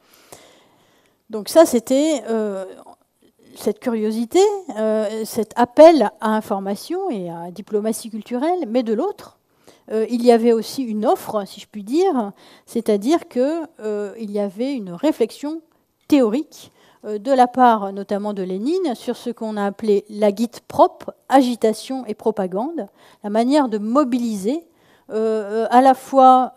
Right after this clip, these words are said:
euh, les militants expérimentés, mais aussi plus largement les sympathisants et les foules, euh, pour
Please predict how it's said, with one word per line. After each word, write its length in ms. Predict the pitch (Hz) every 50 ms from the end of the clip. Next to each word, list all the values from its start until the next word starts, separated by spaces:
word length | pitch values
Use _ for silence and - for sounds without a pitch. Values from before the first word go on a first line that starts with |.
| -
euh, 200 | 214 214 208 208
les 140 | 208 226 247
militants 420 | 240 254 247 240 226 - - 233
expérimentés, 840 | 226 220 - - - 233 226 220 220 220 220 214 - 240 226 220 208 202
mais 140 | 214 233 240
aussi 520 | 233 233 220 - - - 220 226 226 214 _ _ _ _
plus 140 | - - 226
largement 640 | 220 208 196 202 208 214 208 214 220 220 220 220 _ _ _ _ -
les 100 | 214 226
sympathisants 720 | - - 226 208 - 220 208 - 214 202 208 214 208 185 202
et 140 | 214 214
les 120 | 202 208 202
foules, 460 | - - - 285 330 381 359 285 208 - _ - - - - - _ - -
euh, 160 | 208 202 196 - _ -
pour 540 | - 247 254 311 359 359 277 220 196 -